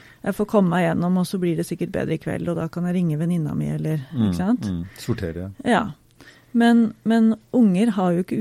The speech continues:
Speaker 1: utviklet den cortexen ennå, ikke sant? Sånn at de blir jo også mye mer offer for disse her rå impulsene fra, fra hjernestammen. De har ikke det bremsesystemet, eh, like mye på plass.
Speaker 2: De har ikke noe ettermiddag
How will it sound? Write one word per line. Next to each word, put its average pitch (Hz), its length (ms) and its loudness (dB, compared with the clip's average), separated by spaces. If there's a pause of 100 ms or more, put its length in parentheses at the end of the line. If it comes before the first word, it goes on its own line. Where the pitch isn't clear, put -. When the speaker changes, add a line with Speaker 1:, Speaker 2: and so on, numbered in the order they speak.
Speaker 1:
utviklet 226 400 -2
den 220 120 4
cortexen 220 520 0
ennå, 311 140 2 (260)
ikke 233 220 -2
sant? 269 240 2 (160)
Sånn 220 240 -2
at 220 120 -8
de 208 160 0
blir 214 200 2
jo 220 80 0
også 220 180 -4
mye 220 160 0
mer 208 160 -2
offer - 480 -6
for 233 160 -6
disse 220 240 -2
her 196 180 2
rå 190 120 2 (100)
impulsene 208 640 0
fra, 190 200 -4 (420)
fra 185 160 0
hjernestammen. 208 640 0
De 240 100 0
har - 300 -2
ikke 214 160 -6
det 214 160 0
bremsesystemet, 196 960 0 (180)
eh, 214 220 -4 (160)
like 202 240 -4
mye 196 160 0
på 202 100 -6
plass. 277 300 -6
Speaker 2:
De 123 80 -4
har 120 140 0
ikke 120 100 -10
noe 123 140 0
ettermiddag 101 340 -4